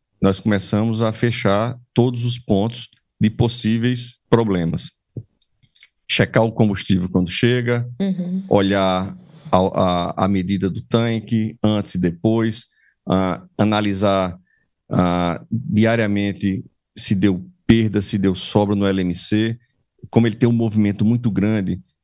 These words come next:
Speaker 1: você ter uma ideia, e-, essa, essa perda de setenta mil eram vinte litros cada cinco mil litros que ele recebia.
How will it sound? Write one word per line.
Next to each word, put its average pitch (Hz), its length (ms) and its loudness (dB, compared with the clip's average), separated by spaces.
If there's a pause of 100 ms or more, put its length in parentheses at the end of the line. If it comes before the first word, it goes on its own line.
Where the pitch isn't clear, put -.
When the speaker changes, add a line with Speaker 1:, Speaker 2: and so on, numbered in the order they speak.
(120)
Speaker 1:
você 107 120 0
ter 117 100 -2
uma 113 60 0
ideia, 95 460 -2 (120)
e-, 113 220 2
essa, 110 280 0
essa 104 320 0
perda 107 480 0
de 95 80 -4
setenta 92 480 0
mil 101 220 2
eram 95 220 -2
vinte 135 360 0
litros 110 640 -2
cada 110 220 0
cinco 123 340 -2
mil 113 120 2
litros 107 240 -2
que - 80 0
ele 104 100 2
recebia. 98 580 0